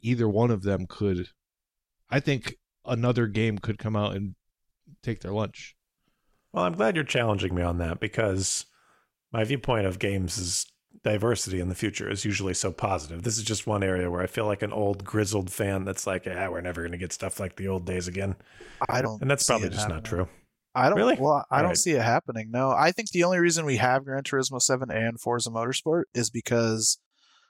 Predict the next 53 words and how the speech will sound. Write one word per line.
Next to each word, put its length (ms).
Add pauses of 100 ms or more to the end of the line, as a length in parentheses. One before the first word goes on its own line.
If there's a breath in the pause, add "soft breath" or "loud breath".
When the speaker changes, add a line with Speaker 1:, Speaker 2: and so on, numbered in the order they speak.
(100)
Speaker 3:
Sony 460
and 120
Microsoft 960 (400)
are 140
checking 480
a 80
box 380
off. 340 (880)
When 200
they're 120
trying 380
to 80
sell 320
a 40
unit, 360 (120)
they, 400
they 200
wanna 280
point 400
to 360 (600 loud breath)
this 200
thing 240
and 100
say, 200
"Look, 340
we 120
have 320
the 100
racing 400
game 260
that 140
your 160
kid 260 (220)
wants," 560 (220)
or 240
Speaker 2:
Yeah, 80
it's 120
like 100
a, 20
Speaker 3:
something 280
Speaker 2:
it's 140
Speaker 3:
like 80
Speaker 2:
like 80
a 40
Speaker 3:
that. 40
Speaker 1:
For 60
Speaker 2:
legacy 340
part 240
of 60
Speaker 1:
sure. 40
Speaker 2:
a 40
console 420
launch. 440